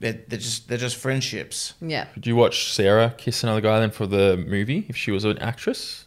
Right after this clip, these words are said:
Speaker 3: actor?
Speaker 1: I wouldn't be jealous of that. It's just part of the role.
Speaker 3: Yeah.
Speaker 1: But also, the, another reason why, why I wouldn't forbid my partner from having friendships with other guys or seeing them is because everyone needs friends, and because
Speaker 2: Totally.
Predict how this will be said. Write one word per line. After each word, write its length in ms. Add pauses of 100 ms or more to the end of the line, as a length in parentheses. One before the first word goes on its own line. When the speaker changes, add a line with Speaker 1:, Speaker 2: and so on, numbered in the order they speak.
Speaker 3:
actor? 320 (400)
Speaker 1:
I 60
wouldn't 220
be 120
jealous 360
of 80
that. 200
It's 180
just 200
part 200
of 60
the 80
role. 520
Speaker 3:
Yeah. 320
Speaker 1:
But 200
also, 320
the, 280
another 260
reason 280
why, 140 (240)
why 140
I 20
wouldn't 300
forbid 340
my 100
partner 380
from 260
having 400
friendships 560
with 220
other 180
guys 640 (240)
or 120
seeing 280
them 140
is 100
because 480 (1500)
everyone 320
needs 200
friends, 540
and 180
because 340
Speaker 2:
Totally. 260